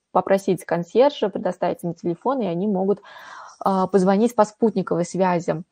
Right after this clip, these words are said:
Но лучше предупреждать клиентов о том, что нет моб-, э, мобильной связи, чтобы они пере-, переключили все свои банковские приложения и так далее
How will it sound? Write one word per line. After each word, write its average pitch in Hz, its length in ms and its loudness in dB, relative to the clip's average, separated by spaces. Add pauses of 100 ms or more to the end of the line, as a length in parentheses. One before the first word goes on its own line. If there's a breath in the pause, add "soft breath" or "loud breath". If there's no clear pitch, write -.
(420 soft breath)
Но 254 420 6
лучше 240 440 0
предупреждать 190 720 0
клиентов 190 420 -2
о 180 60 -2
том, 190 200 -4
что 190 220 -6
нет 196 340 0
моб-, 180 220 -2 (100)
э, 180 800 0 (680)
мобильной 240 500 4
связи, 254 600 2
чтобы 190 260 -4
они 220 200 0
пере-, 196 200 -2 (200)
переключили 214 580 -2
все 196 180 -4
свои 185 220 -2
банковские 196 560 -2
приложения 185 640 -2
и 170 40 -4
так 175 180 -6
далее 262 340 2